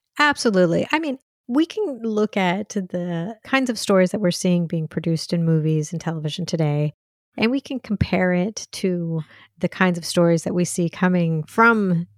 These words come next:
the conquistadors themselves five hundred years ago. And we can say, of course, these are completely different. They're completely different in their goals and their ideas.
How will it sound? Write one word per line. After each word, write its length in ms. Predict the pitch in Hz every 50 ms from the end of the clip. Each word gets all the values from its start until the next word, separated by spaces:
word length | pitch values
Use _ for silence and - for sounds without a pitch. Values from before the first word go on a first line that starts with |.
| _ 214
the 520 | 196 165 156 - 170 160 160 165 170 180 - - - - 220 -
conquistadors 680 | - 190 170 - 233 233 - - 202 185 190 180 170 -
themselves 600 | 170 160 - - 180 165 160 160 156 151 156 - -
five 260 | - - 165 165 156
hundred 260 | - 170 151 156 156 -
years 220 | 170 170 170 165
ago. 340 | 170 - 175 151 147 147 156 - - - - _
And 100 | - 214
we 80 | 220 214
can 140 | - - 196
say, 180 | - - 247
of 140 | 240 226 -
course, 260 | - 277 233 185 -
these 200 | - - 190 180
are 120 | 180 180 175 - - 226
completely 480 | - - 202 - - 220 196 208 185 185
different. 440 | 175 190 180 - - 170 165 160 -
They're 120 | 165 160
completely 400 | - - 180 - - - 208 185
different 320 | 170 185 165 - 170 156 170
in 100 | 160 156
their 180 | 156 160 156
goals 640 | - - 185 190 190 180 180 180 180 180 175 165 -
and 120 | 170 160
their 140 | 160 160 156
ideas. 640 | 156 160 151 185 185 180 175 175 165 165 160 -